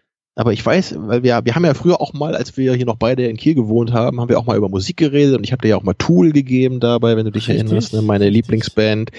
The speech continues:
Speaker 1: die du ja auch durchaus mochtest.
Speaker 2: Ja.
Speaker 1: Ähm, aber wie ist das inzwischen bei dir? Ist Musik immer noch so ein dicker Bestandteil so deines Lebens oder eher weniger?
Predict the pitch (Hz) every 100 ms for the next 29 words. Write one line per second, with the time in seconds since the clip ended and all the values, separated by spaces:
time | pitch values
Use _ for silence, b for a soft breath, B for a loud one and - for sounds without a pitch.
0 | B B 117 104 98 113 113 113 92 107
1 | 147 - 151 - - - b b 185 143
2 | 143 220 _ 110 113 117 107 113 147 185
3 | 151 123 107 104 98 98 98 95 92 -
4 | 131 110 135 135 127 120 - 120 120 117
5 | 123 _ _ _ 131 123 120 120 117 110
6 | - 117 131 - 120 123 123 120 117 110
7 | 104 113 139 165 180 277 _ 113 101 98
8 | 87 92 90 87 90